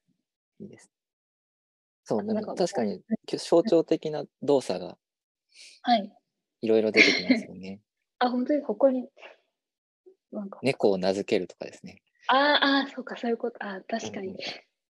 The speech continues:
Speaker 1: そうですね。なんだろう。なんか、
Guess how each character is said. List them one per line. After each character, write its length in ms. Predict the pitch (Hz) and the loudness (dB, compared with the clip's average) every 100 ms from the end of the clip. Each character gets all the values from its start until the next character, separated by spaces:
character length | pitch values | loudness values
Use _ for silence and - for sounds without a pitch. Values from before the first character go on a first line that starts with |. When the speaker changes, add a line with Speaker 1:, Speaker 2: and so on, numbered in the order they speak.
| _ - | _ -6
Speaker 1:
そ 140 | 320 | -2
う 40 | |
で 100 | 240 | 0
す 120 | 214 220 | -2 -4
ね。 140 | 190 | -10
な 160 | 214 349 | -6 -4
ん 120 | 415 | 0
だ 100 | 233 | 2
ろ 260 | 190 185 - - - - _ _ _ _ _ _ _ _ _ _ _ _ _ _ | 0 -2 -8 -18 -20 -20 _ _ _ _ _ _ _ _ _ _ _ _ _ _
う。 40 | 226 | -6
な 100 | 294 | -6
ん 80 | - | -8
か、 240 | - - | -10 -10